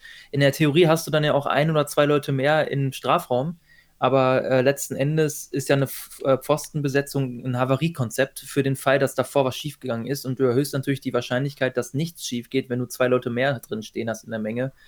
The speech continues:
Nur, ähm, ja, bringt natürlich nichts, wenn der Ball dann trotzdem aufs Tor kommt, unhaltbar in die Ecke. Wobei man jetzt sagen muss, dass, ähm,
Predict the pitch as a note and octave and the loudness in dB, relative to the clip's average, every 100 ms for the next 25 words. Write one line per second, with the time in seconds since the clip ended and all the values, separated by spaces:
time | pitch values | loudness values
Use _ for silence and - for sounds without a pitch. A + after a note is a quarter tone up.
0 | - - - _ _ C3+ C3+ C3 C3 - | -20 -20 -20 _ _ 2 6 6 4 2
1 | B2+ A#2+ A#2 A2+ A2 _ - - - _ | 0 0 -2 -6 -8 _ -18 -18 -20 _
2 | _ _ _ - B2+ B2 B2+ D3 D3 C#3+ | _ _ _ 0 4 4 4 0 2 0
3 | C3+ D3+ C#3 C3+ C3 C3+ C3 B2+ C#3 - | 2 0 2 4 6 6 4 2 -4 -2
4 | A#2+ A2 - A#2+ B2 A2+ - C3 A#2 A2 | -2 -2 -2 0 0 -6 -6 -2 -2 0
5 | A2+ A#2 A#2 A2+ C#3 C#3+ - - - - | -2 -2 -2 -2 -4 -4 -8 -20 -20 -4
6 | B2+ B2+ C#3 C#3 C3+ C3+ D3 C#3+ C#3+ C3+ | 2 4 4 2 2 2 2 0 0 -2
7 | B2+ - - - C3 B2 A#2+ A#2+ A#2 G#2+ | -2 -4 -10 -4 0 2 0 -2 -6 -8